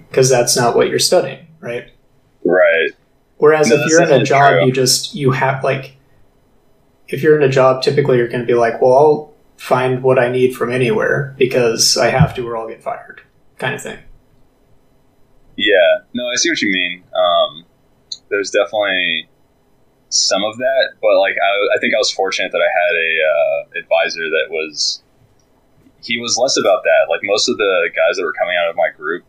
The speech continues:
Speaker 2: they did a variety of things, um, for sure. Only one, um, of my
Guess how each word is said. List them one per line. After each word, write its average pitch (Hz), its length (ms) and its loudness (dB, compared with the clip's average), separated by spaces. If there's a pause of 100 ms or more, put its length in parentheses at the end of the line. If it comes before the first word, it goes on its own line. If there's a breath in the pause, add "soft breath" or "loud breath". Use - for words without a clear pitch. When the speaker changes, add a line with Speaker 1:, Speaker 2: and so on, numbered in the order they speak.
Speaker 2:
they 87 160 -4
did 92 260 -6
a 82 160 -2
variety 80 460 -2
of - 80 -14
things, 76 720 -8 (120)
um, 71 360 -6 (640)
for 85 100 -6
sure. 71 480 -2 (300)
Only 92 580 -2 (600)
one, 90 580 -2 (300)
um, 67 400 -8 (400)
of - 80 -6
my 82 120 0